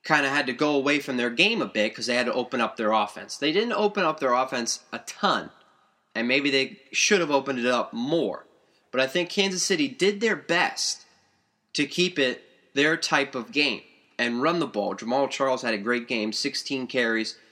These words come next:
seventy-eight yards, had a long of thirty-five. You had Alex Smith going out there. He had five carries, fifty-two yards. So they, they tried to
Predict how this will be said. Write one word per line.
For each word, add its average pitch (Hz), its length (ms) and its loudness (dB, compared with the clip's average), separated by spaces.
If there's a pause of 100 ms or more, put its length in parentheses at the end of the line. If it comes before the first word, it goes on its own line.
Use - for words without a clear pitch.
(160)
seventy-eight 127 640 0
yards, 120 560 0 (340)
had 113 120 -2
a 113 40 0
long 113 360 0
of 104 100 -6
thirty-five. 117 580 2
You 110 80 0
had 131 80 0
Alex 147 300 0
Smith 185 260 0
going 127 240 2
out 110 220 0
there. 101 200 0
He 147 140 0
had 220 160 -2
five 127 280 2
carries, 104 280 0
fifty-two 113 480 -6
yards. 101 460 -6 (680)
So 147 500 0
they, 170 500 0
they 160 200 0
tried 196 580 0
to 170 460 0